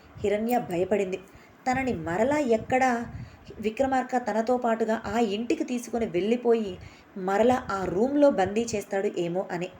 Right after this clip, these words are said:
కానీ అప్పుడు విక్రమార్క హిరణ్య ఎవరో తెలియదు అన్నట్లే మాట్లాడటం,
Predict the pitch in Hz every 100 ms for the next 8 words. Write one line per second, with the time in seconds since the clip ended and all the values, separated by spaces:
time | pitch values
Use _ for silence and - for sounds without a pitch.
0 | - - - - - - 226 240 240 208
1 | 190 - - - - - - - - -
2 | - - - - 240 247 311 185 170 233
3 | 240 233 233 233 226 214 240 247 254 180
4 | 175 208 202 185 190 247 269 - 190 196
5 | 202 208 180 160 175 202 196 190